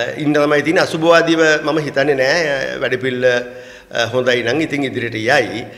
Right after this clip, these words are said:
වැඩපිළිවෙල නරකයි නම් ඒකෙන් ජනතාවට සහනයක් දෙන්න බැරි වුණොත් ඉතින්, අ, අබ සරණයි කියලා තමයි කියන්නේ. ඉතින් මොකද පෙට්‍රෝල් පිළිබඳව,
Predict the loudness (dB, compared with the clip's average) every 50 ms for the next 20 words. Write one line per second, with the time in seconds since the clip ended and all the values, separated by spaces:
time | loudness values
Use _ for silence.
0 | -20 -20 -14 -6 0 0 0 0 0 0 2 2 2 2 2 2 0 0 0 0
1 | 0 0 0 0 -2 -4 -4 -4 -6 -8 -4 -2 -2 0 0 -2 -2 0 0 -2
2 | 0 0 0 0 0 0 -2 -6 -8 -8 -8 -10 -12 -10 -8 -8 -8 -6 -4 -4
3 | -4 -2 -2 -4 -4 -6 -8 -10 -12 -18 -20 -20 -20 -20 -20 -20 -18 -14 -12 -8
4 | -6 -4 -2 0 0 0 0 0 0 -2 -4 -4 -6 -6 -8 -8 -10 -10 -12 -14
5 | -18 -20 -20 -20 _ _ _ _ _ _ _ _ _ _ _ _ -12 -8 -6 -6
6 | -4 -4 -2 -2 2 2 2 2 0 -2 -2 -2 -2 -2 -2 -2 -2 -2 -2 -2
7 | -2 -2 -2 -2 -2 -2 -2 0 4 4 4 4 4 4 4 6 6 6 6 4